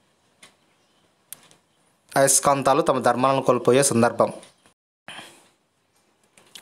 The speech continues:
So the correct answer is option four, టీవీ లేదా డీవీడీ ప్లేయర్ దగ్గర వచ్చినప్పుడు అవి వాటి ధర్మాన్ని కోల్పోతాయి. So అంతేకాకుండా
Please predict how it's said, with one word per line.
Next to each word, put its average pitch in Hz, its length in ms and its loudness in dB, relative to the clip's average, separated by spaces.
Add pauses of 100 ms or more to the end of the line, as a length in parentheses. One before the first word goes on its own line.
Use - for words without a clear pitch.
(220)
So 151 40 0
the 131 140 0
correct 143 600 0
answer 151 340 0
is - 200 0
option 139 580 0
four, 196 180 0 (580)
టీవీ 196 280 4
లేదా 175 260 4
డీవీడీ 151 320 2
ప్లేయర్ 151 240 2
దగ్గర 135 200 2
వచ్చినప్పుడు 139 340 2
అవి 175 200 2
వాటి 139 200 0
ధర్మాన్ని 131 420 0
కోల్పోతాయి. 131 840 0 (400)
So - 180 2
అంతేకాకుండా 143 920 2